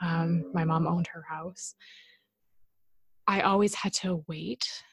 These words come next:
for whatever <laughs> circumstance she said. So whether it was wait until the house was renovated and new walls were put up, even though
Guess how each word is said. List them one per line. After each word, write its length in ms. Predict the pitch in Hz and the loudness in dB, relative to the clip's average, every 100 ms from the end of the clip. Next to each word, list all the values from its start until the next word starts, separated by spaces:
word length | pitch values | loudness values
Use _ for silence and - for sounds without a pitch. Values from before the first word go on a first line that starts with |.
| _ | _
for 800 | - - 175 175 175 170 175 170 - _ _ _ _ _ _ _ _ _ _ - | -12 -2 0 2 2 2 0 -2 -10 _ _ _ _ _ _ _ _ _ _ -2
whatever 800 | 185 185 175 175 175 175 175 - - | 4 6 6 4 4 4 2 -2 -16
<laughs> 120 | - | -10
circumstance 840 | 208 - 226 - 196 - 175 175 | -4 2 2 2 -2 0 -2 0
she 240 | - - 165 | 0 0 -4
said. 400 | - 156 156 170 | -6 -4 -4 -4
So 280 | - 175 170 | -2 0 0
whether 380 | 170 165 170 170 | 0 0 0 2
it 60 | |
was 280 | 180 185 185 - - - - - | 2 2 -2 -8 -14 -14 -14 -2
wait 180 | 196 202 | 0 2
until 260 | 208 202 190 | 2 4 4
the 60 | |
house 380 | 180 202 196 - | 4 2 0 -4
was 200 | 196 - | -6 -2
renovated 600 | 196 185 175 165 170 165 | 0 2 0 0 0 2
and 460 | 170 165 165 170 180 | 2 2 0 0 2
new 180 | 175 | 4
walls 360 | 175 175 175 - | 4 4 2 -2
were 100 | 175 | -6
put 200 | - 175 | -4 -2
up, 200 | 180 180 | -2 0
even 540 | 196 185 185 180 175 180 | 2 4 4 2 -2 -2
though 380 | 175 170 170 | 2 4 2